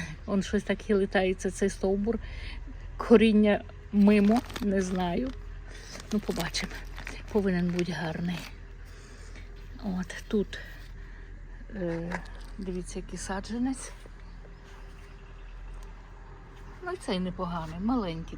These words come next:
просто. Тож всі одинакові не можуть бути. І я їх посаджу на дворі. Посаджу на дворі. Думала, може, тут посаджу. Думала.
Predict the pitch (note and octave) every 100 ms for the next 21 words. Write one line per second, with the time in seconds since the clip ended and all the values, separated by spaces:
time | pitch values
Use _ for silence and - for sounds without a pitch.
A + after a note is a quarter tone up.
0 | - E3 - - - - - - - -
1 | - - - - - - - - - -
2 | - B3 - - A3 G3 G3+ G#3 G3+ F#3+
3 | F#3+ F#3 F#3 F3 F3+ G3 - - - -
4 | - G#3 G3+ G#3+ C4+ B3 - G3+ - G3
5 | G3 G#3 G3 G3 G3 A3 G#3 G3+ F#3+ F#3+
6 | F#3 - - - - - - - - -
7 | - A#3 - A3 G#3 C4+ B3+ G3+ G3 G3+
8 | A3 C#4 - - - - - - - -
9 | - - - - - - - - - A3+
10 | B3 A3 G3+ G3 G#3 G3+ F#3+ F#3+ G3+ -
11 | B3+ C#4+ C4 D4 D4+ - - - - -
12 | - - - - - A#3 A#3 B3+ B3+ C#4